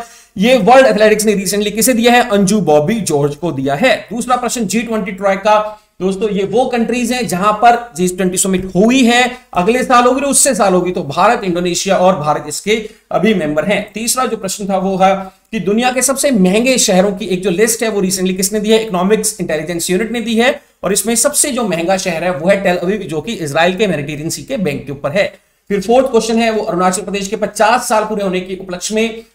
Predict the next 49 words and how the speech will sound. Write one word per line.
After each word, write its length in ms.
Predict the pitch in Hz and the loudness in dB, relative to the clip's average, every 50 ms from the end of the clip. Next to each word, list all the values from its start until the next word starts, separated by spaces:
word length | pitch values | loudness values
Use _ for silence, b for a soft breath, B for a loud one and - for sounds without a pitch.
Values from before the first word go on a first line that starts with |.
| B - | B -18
brand 380 | 139 113 214 233 233 247 254 247 | -10 0 2 2 4 4 2 0
ambassador 400 | 208 196 180 - - - 202 208 | 0 0 0 0 0 0 -2 -2
किसे 220 | 202 202 196 220 | 0 0 0 0
बनाया 240 | 208 208 196 202 202 | 2 2 2 2 4
गया? 120 | 202 214 202 | 4 2 2
दोस्तों 340 | 208 202 202 - 233 220 | 2 0 0 0 0 0
वो 120 | 185 180 180 | 0 0 -4
सबको 240 | - 185 - 196 190 | -4 -4 -6 -4 -4
पता 160 | 185 190 214 | 0 0 0
है 40 | 214 | 0
संजय 400 | - - 175 165 160 175 208 196 | 0 -2 -2 -2 0 0 0 0
दत्त 300 | - 151 143 - - _ | 2 0 -2 -2 -4 _
को 120 | 160 156 | -6 -2
है 180 | 160 185 196 185 | 0 0 0 0
बनाया 300 | 156 143 139 139 139 147 | 0 -2 0 0 0 0
गया 160 | 139 143 143 | 0 0 0
है, 180 | 175 208 190 143 | 2 2 0 -2
जिनको 220 | 147 143 143 156 | -6 -10 -6 -4
हम 180 | 175 202 196 135 | -2 -2 0 2
बाबा 260 | 131 127 127 135 135 | 2 2 2 2 0
भी 140 | 135 147 143 | 0 0 -2
बोलते 300 | 135 135 135 127 131 170 | -2 -4 -6 -6 -6 -6
हैं। 160 | 175 180 180 b b b b b b b _ | -6 -6 -8 b b b b b b b _
फिर 400 | - 233 247 240 247 240 - - - - | 0 0 0 0 -2 -8 -12 -16 -14 -10
economical 440 | 185 202 220 220 220 226 240 233 | -2 0 2 2 2 2 0 0
weaker 220 | 202 220 208 214 180 | 0 -2 -2 -2 -2
section 460 | - 214 175 - - - 226 226 226 | 0 0 -2 0 0 0 0 -2 -2
के 220 | - - 226 208 226 | 0 -2 -2 -2 0
ऊपर 260 | 214 190 - 233 214 | -4 0 2 2 2
उसको 480 | 180 - 214 214 214 - - 226 233 214 | 2 0 -2 -2 -4 -2 0 2 2 4
review 360 | 170 180 160 156 214 269 285 | 4 2 2 2 2 2 2
करने 340 | 214 247 208 208 214 220 214 | 2 2 0 2 2 0 -2
के 120 | 220 226 | -2 -4
लिए 160 | 220 226 226 | -2 -2 -2
अभी 200 | 208 190 185 - | 0 0 0 0
तीन 240 | 185 - 247 247 247 | 0 -2 -2 0 0
member 280 | 233 220 208 208 214 214 | 0 0 2 2 0 0
committee 320 | 220 190 170 156 - 180 | 0 -4 -6 -4 -2 -2
का 60 | 180 | -2
गठन 300 | 147 151 170 190 233 247 | 0 0 0 0 0 -2
किया 200 | 240 240 240 233 | -2 0 0 0
गया 260 | 226 226 226 240 254 | 2 2 4 4 4
है, 60 | 226 190 | 4 4
और 140 | 202 202 | 2 0
उस 200 | 208 202 - - | 0 -2 -6 -6
तीन 180 | - 233 240 233 | -6 -4 -4 -2
member 240 | 226 202 196 190 185 | -2 -2 -2 -2 -4
committee 320 | 190 185 175 170 - 190 | -4 -4 -4 -4 -4 -6
के 280 | 190 208 208 214 202 | -6 -6 -6 -6 -8